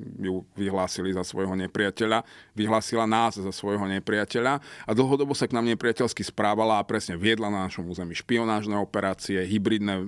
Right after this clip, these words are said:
vojnové operácie, psychologické operácie. Čiže to je, to je naozaj, to je rozdiel, že či príjmaš podporu od svojho spojenca,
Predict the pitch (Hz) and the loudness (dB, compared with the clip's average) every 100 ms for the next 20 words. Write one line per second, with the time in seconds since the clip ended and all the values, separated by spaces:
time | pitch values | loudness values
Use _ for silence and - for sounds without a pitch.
0 | 107 104 107 110 104 98 95 110 95 92 | -4 0 2 2 2 0 0 0 0 0
1 | - 104 95 90 - - - 104 - 117 | -4 -2 -2 -2 -8 -18 -6 -2 2 2
2 | 113 110 - 117 107 120 110 107 - 113 | 2 0 0 2 2 2 2 2 2 0
3 | - - - - 123 120 135 - 143 135 | 0 -16 -20 0 2 4 2 2 4 4
4 | 135 120 - 123 127 127 123 117 110 110 | 2 2 2 4 4 2 2 2 2 0
5 | - 120 110 120 135 123 - 120 - 127 | 2 2 2 2 2 2 2 0 2 2
6 | 117 - 120 107 - 110 107 113 113 143 | 2 2 2 0 0 0 2 2 2 2
7 | 151 | 0